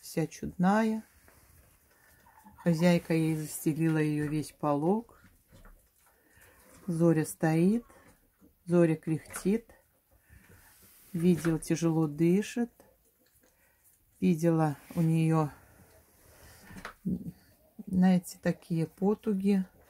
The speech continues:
Потуги. Слизь у неё шла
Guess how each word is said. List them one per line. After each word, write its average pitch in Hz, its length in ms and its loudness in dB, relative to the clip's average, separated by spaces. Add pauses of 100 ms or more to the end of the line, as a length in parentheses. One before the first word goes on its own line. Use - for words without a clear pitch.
(2750)
Потуги. 202 480 0
Слизь 190 440 2
у 185 40 2
неё 170 260 4
шла 165 480 -2